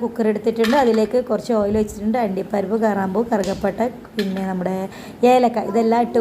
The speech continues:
കൊടുത്തിട്ട് നല്ലോണം ഒന്ന് വാട്ടിയെടുക്കണം കേട്ടോ. കരിയാൻ പാടില്ല, അണ്ടിപ്പരിപ്പൊക്കെ പെട്ടെന്ന് കരിയും,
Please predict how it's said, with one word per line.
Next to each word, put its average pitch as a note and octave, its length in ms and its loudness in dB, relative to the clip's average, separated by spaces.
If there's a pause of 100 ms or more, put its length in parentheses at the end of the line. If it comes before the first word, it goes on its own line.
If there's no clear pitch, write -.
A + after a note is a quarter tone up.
കൊടുത്തിട്ട് A3 440 0 (400)
നല്ലോണം A3 500 4
ഒന്ന് G#3 140 2
വാട്ടിയെടുക്കണം F#3 580 -4
കേട്ടോ. F3+ 220 -4 (420)
കരിയാൻ F#3 360 2
പാടില്ല, A3 300 2
അണ്ടിപ്പരിപ്പൊക്കെ G3 520 -2
പെട്ടെന്ന് G#3+ 280 -2 (100)
കരിയും, A3+ 220 0